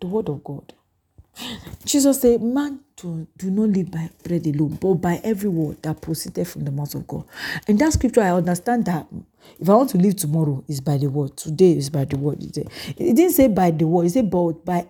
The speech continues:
every word." So there is every word. The word for yesterday is not for today. Every word. If you say by the word, that means you just need one word and you are living. No,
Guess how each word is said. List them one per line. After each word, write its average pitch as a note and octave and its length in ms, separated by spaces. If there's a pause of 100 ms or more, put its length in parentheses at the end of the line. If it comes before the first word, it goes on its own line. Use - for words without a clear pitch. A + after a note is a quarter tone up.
every A3 360
word." E3+ 260
So - 220
there F3+ 300
is F3+ 180 (100)
every A#3 420
word. D#3+ 500 (440)
The G3+ 100
word C4+ 240
for G3 200
yesterday F#3 380
is C#3+ 120
not F#3+ 200
for C#3+ 160
today. F3 420
Every B3 360
word. F3 380 (300)
If G#3+ 120
you A3+ 60
say D4+ 240
by F#3 240
the F3 140
word, F3+ 260
that B3 140
means A3 180
you E3+ 60
just A#3 240
need G#3 180
one F3+ 280
word D3+ 180
and C#3 140
you C#3+ 100
are C#3 100
living. D#3+ 420
No, B3+ 220